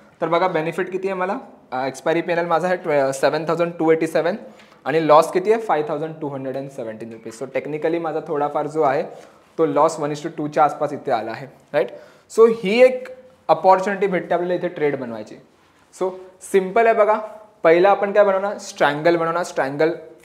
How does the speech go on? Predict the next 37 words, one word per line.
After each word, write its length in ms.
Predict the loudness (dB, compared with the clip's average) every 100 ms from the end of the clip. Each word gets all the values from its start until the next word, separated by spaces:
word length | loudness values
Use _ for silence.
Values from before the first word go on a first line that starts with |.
| _
कसा 200 | 0 2
बनवतो 320 | 2 0 -2
आपण? 260 | -2 0 -4 -8 -18 _ _ -8
जेव्हा 380 | -2 2 4 2 0 -16 -8
मार्केटमध्ये 600 | -2 0 0 -4 -2 0
आपल्याला 320 | 0 0 -2
वाटतंय 320 | -2 -4 -6
की 140 | -6 -6
मार्केट 360 | -8 -6 -6
sideways 560 | -4 -2 -2 2 2 2
राहू 140 | 0
शकतो, 300 | -4 -8 -10
जास्त 420 | -6 0 -2 -2 -8
मोठी 280 | -6 -8
momentum 380 | -10 -8 -8 -8
नसेल 340 | -10 -10 -10 -10 -16 -20 _ _ -4
तर 80 | 2
आपण 240 | 2 0
I'll 300 | -4 -2 -2
go 140 | 0 0 0
and 160 | -4 -8 -6
sell 140 | -4
the 100 | -4
strangle. 440 | -6 -6 -6 -6 -8 -12 -20 _ _ _ 4
तेच 280 | 4 4 -4
जर 160 | 0 2
मला 160 | 2
वाटतं 220 | 2 0 -2
हलकासा 500 | -2 -2 -2 -2 -2
bullish 320 | -4 -6 -6
असेल 220 | -6 -6
तर 60 | -4
मी 100 | -4
bullish 460 | -2 0 2 2
ट्रँगल 300 | -2 0 0
बनवणार 380 | 0 -2 -4 -4 -8
हलकासा, 460 | -10 -10 -8 -6 -6